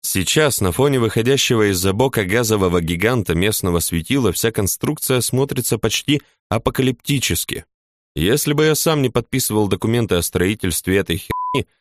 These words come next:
я не сидел бы на проектных совещаниях, мало что понимая, но ведь сидел же. И мне бы сказали, что это больница, ну ладно, зародыш больницы.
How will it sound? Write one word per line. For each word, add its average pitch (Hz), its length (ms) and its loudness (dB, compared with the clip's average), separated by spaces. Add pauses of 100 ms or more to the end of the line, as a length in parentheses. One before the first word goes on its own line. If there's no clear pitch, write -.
(200)
я 107 160 2
не 143 120 2
сидел 131 380 0
бы 135 120 2
на 131 140 0
проектных 113 480 0
совещаниях, 101 760 0 (280)
мало 104 280 2
что - 180 -2
понимая, 80 580 -2 (140)
но 82 120 -2
ведь 78 180 -2
сидел 104 360 2
же. 82 180 -4 (640)
И 73 120 -2
мне 101 200 2
бы 160 140 2
сказали, 131 500 2
что - 180 0
это 113 180 0
больница, 87 680 0 (140)
ну 127 220 0
ладно, 78 480 0
зародыш 104 540 2
больницы. 87 520 0